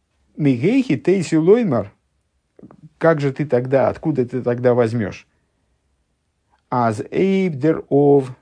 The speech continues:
гот нит мой негивен бной алписхей, что если отец не причислил ребенка к пасхальной жертве,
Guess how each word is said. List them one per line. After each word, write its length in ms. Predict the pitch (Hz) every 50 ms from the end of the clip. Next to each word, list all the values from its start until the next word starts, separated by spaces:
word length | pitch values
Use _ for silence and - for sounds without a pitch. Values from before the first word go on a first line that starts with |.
| _ _ _
гот 400 | - 117 117 135 147 135 - -
нит 420 | 123 127 143 170 202 190 - -
мой 300 | 156 151 151 151 151 147
негивен 560 | 143 143 135 123 120 123 117 135 147 151 135
бной 320 | 113 113 123 135 143 147 143
алписхей, 760 | 139 131 127 _ 135 123 - - - - 160 156 135 113 104
что 540 | 98 - - - 127 120 117 113 113 113 -
если 640 | - 120 131 147 156 139 - - 110 101 87 - - _ _ _ _ _ _ _ _
отец 500 | 123 123 120 - 151 143 120 110 - -
не 300 | 127 127 135 151 160 139
причислил 720 | - - 123 127 113 - - 160 139 110 - 110 107 101
ребенка 520 | 101 107 117 123 131 127 107 104 - 98 98
к 40 | _
пасхальной 560 | - 101 98 - - 127 104 104 104 113 117
жертве, 560 | 113 139 196 262 285 262 226 - 117 -